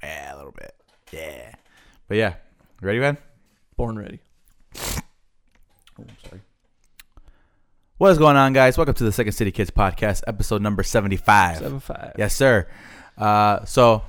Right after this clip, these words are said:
Speaker 1: uh, I may have to pop in and out because my dogs were acting up, but I don't wanna keep 'em outside because it is a blistering, brutal, humid, disgusting hundred degree day on the south side of Chicago, Illinois. So, yeah, hopefully they don't die out there,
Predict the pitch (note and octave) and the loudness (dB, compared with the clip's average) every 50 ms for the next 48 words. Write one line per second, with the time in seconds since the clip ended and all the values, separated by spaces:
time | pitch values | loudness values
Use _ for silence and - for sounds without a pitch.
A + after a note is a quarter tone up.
0 | - - - - - - A2 G#2+ G#2+ G#2+ G#2 G2 G2 - - A2 G#2+ A#2+ B2 B2 | -14 -18 -20 -14 -8 -4 -2 0 0 0 0 0 -2 -2 -2 -2 -2 0 2 2
1 | B2+ - - B2 - B2+ A2+ - - A#2+ A2+ G#2+ G#2+ A2 A#2+ - A#2 A2+ - G2+ | 0 0 0 0 2 2 2 2 0 -4 -4 -2 0 0 -2 -2 -4 -6 -6 -6
2 | F2+ G2 F#2 F2+ G2 G2 G2+ G2 F#2 - G2+ F#2+ G2 F#2+ - G#2 G2+ G#2+ A#2 - | -6 -6 -4 -2 -2 -2 -2 -2 -4 -4 -4 -4 -4 -4 -4 -4 -4 -2 -4 -4
3 | - - F#2 G#2+ F#2+ G2 G2 G2+ G2+ G2 G2 G2 F#2+ - - G#2+ G#2 G2+ G2 F#2 | -8 -10 -6 -4 -4 -2 -2 -2 -2 -4 -6 -6 -8 -8 -10 -10 -8 -8 -6 -6
4 | F#2+ F2+ - G#2 G2 G#2 A2+ G#2+ - - G#2+ - - G#2+ G2 F2 F2+ G2+ G2+ F2+ | -6 -6 -4 -2 -2 -2 -2 -4 -4 -6 -6 -4 -2 -2 -2 -2 -4 -6 -8 -8
5 | - _ - A2+ A#2 A2 G#2 F#2+ - - - G2 G2 F#2 - - - - G2 A2+ | -10 _ -4 -2 0 0 0 -2 -6 -10 -8 -6 -6 -6 -8 -10 -12 -10 -6 -2
6 | A#2+ C3+ A#2+ - - B2 B2 A#2 G2+ F2 - A2 A#2+ B2 A#2 A2+ A2 G#2+ G2+ - | -2 -2 -2 -2 -2 -4 -4 -4 -4 -4 -2 0 0 0 0 0 -2 -4 -6 -10
7 | - - _ _ _ - - C#3 C3 B2 A#2+ A#2 A2+ - - - - - A2+ G#2 | -16 -20 _ _ _ -4 -2 0 2 2 2 0 0 -4 -10 -16 -12 -8 -8 -6
8 | - - - C3+ B2 B2 - A#2+ A2+ G#2+ G2 B2+ A#2+ A#2 G#2 G#2+ G2 A2 G#2+ G2 | -6 -2 0 0 0 0 0 -4 -4 -4 -2 -2 -2 -2 -4 -4 -4 -4 -2 0
9 | G#2+ G2+ G2 F2+ D#2+ - - - - - - _ _ - A2+ A2+ G2 E2+ F#2+ F#2 | 2 2 0 0 -2 -6 -14 -20 -20 -20 -20 _ _ -4 -2 -2 -2 -2 -2 -4
10 | F2 - F#2 E2+ - - - F#2+ E2+ F2 E2+ F2 E2+ E2+ E2 D#2+ D#2+ D#2 D2+ - | -2 -4 -4 -6 -6 -6 -6 -4 -4 -4 -4 -6 -6 -6 -6 -8 -8 -10 -12 -14
11 | - - - - - - - - _ _ _ _ _ _ _ _ - - A2 G2 | -18 -20 -20 -20 -20 -20 -20 -20 _ _ _ _ _ _ _ _ -10 -6 -4 -2
12 | F#2 F2 F2 E2+ - - - - - - - - - - - - - - - - | 0 -2 -2 -4 -6 -10 -14 -18 -20 -20 -20 -20 -20 -20 -20 -20 -20 -20 -14 -10
13 | - G2 F2 - F#2+ F2 F2+ F2 F2 E2+ E2 E2 E2+ E2 E2 E2 - E2 E2 E2 | -10 -8 -6 -6 -4 -4 -4 -4 -4 -4 -4 -4 -4 -4 -6 -6 -8 -8 -8 -8
14 | D#2+ | -8